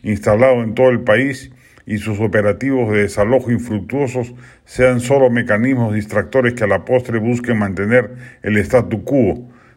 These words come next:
del que muchos se benefician con sumas cuantiosas de dinero. Solo en la zona de Virú se calcula que por cupos a los transportistas se recauda trescientos mil soles mensuales.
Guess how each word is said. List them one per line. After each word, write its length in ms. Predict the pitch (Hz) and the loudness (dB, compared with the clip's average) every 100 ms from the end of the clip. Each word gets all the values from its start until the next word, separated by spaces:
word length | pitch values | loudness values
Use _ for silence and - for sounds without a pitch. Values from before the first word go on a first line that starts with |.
| - | -8
del 200 | 104 98 | -4 -2
que 120 | 104 | 0
muchos 360 | 110 135 117 98 | 2 2 2 0
se 160 | 107 | 2
benefician 640 | 101 101 98 139 127 123 98 | 2 0 -2 -2 0 0 0
con 140 | 101 | -2
sumas 320 | - 127 120 | -2 0 0
cuantiosas 600 | 123 101 98 117 131 110 101 | 0 -2 -2 0 0 0 0
de 100 | 98 | 0
dinero. 480 | 92 95 87 78 - _ - - _ | 0 -2 -4 -6 -12 _ -20 -20 _
Solo 340 | - - 135 | -4 2 4
en 80 | 123 | 4
la 120 | 107 | 2
zona 260 | 101 135 127 | 0 2 4
de 220 | 117 98 | 4 2
Virú 280 | 98 113 147 | 0 0 -2
se 160 | - - | -4 -2
calcula 460 | 95 92 131 110 | -2 2 2 2
que 100 | 101 | 0
por 240 | - 95 - | -4 -6 -2
cupos 380 | 147 117 113 | -2 0 0
a 60 | 107 | 0
los 140 | 95 | 0
transportistas 880 | 87 98 85 98 98 143 127 139 - - - - | 0 -4 -2 -4 -4 -6 -4 -6 -6 -20 -20 -20
se 160 | - 110 | -4 0
recauda 560 | 101 98 131 127 117 | 0 2 2 4 2
trescientos 480 | - 101 113 104 101 | -2 -4 -2 0 0
mil 160 | 110 127 | 0 0
soles 300 | 127 120 104 | 2 2 0
mensuales. 640 | 95 87 92 76 - _ | -4 -2 -2 -2 -12 _